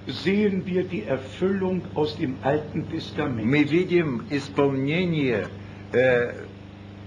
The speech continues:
Speaker 2: исполнение, э, пророчеств Ветхого Завета.
Speaker 1: Johannes der Täufer war ein verheißener Prophet.
Speaker 2: Иоанн Креститель был, э, пред-,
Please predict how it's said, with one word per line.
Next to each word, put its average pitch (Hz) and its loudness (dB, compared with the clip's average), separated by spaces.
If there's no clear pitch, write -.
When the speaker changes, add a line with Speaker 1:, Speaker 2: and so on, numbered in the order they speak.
Speaker 2:
исполнение, 160 2
э, 107 -6
пророчеств 151 2
Ветхого 139 0
Завета. 107 -2
Speaker 1:
Johannes 180 2
der 156 2
Täufer 160 0
war 160 0
ein 139 0
verheißener 143 -4
Prophet. 160 -6
Speaker 2:
Иоанн 147 4
Креститель 139 -2
был, 151 4
э, 127 4
пред-, 147 0